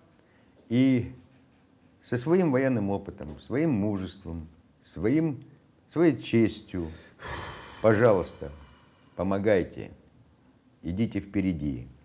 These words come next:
толкайте. В конце концов, ваш, ваше присутствие здесь,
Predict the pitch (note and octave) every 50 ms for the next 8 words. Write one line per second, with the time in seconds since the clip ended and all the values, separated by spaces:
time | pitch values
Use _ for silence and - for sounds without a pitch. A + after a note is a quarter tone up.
0 | _ _ _ _ _ _ _ _ _ _ _ _ _ _ - F2+ F#2+ F2+ - -
1 | G#2+ G2 F2+ F2 E2 - - - C#2+ C2+ B1 B1+ - - - _ _ _ _ _
2 | _ _ _ _ - F#2 F2+ E2+ - D3+ E3+ E3 - B2+ G2+ F2+ - - D2+ C2+
3 | - - - - _ _ _ _ _ _ _ _ _ _ _ _ _ _ _ G2
4 | C#3+ E3+ D#3+ - - - - - - - - _ _ _ _ _ - _ _ _
5 | _ _ _ - - D3 E3 - C#3 B2 - G#2+ G#2+ - - A2+ F#2+ - - -
6 | - D#2+ D#2 D2 - - C#2+ B1+ - -